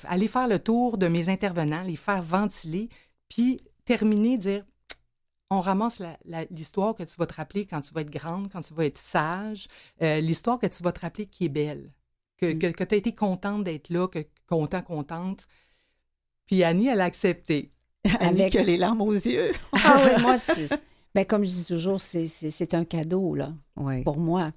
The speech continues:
Speaker 3: parce que, au fond, euh, de rencontrer ces gens-là, c'était une grande découverte, c'était un grand plaisir. Puis je sentais à la fois que j'avais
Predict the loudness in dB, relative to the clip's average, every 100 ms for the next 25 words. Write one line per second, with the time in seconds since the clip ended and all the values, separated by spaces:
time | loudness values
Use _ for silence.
0 | -6 -4 -4 -2 -2 -2 -6 _ _ _
1 | -6 -2 0 2 2 2 0 0 -2 -6
2 | _ _ _ _ -4 0 2 2 2 2
3 | 0 0 2 2 2 2 2 2 0 -4
4 | -4 -2 -2 -4 _ -2 0 0 0 0
5 | 0 0 -2 -4 -6 -8 -12 _ _ -6
6 | -2 0 2 2 0 -2 -2 -2 0 -2
7 | -2 -6 _ _ _ -4 -4 -2 0 2
8 | 2 0 0 0 2 0 0 0 0 0
9 | 0 2 0 0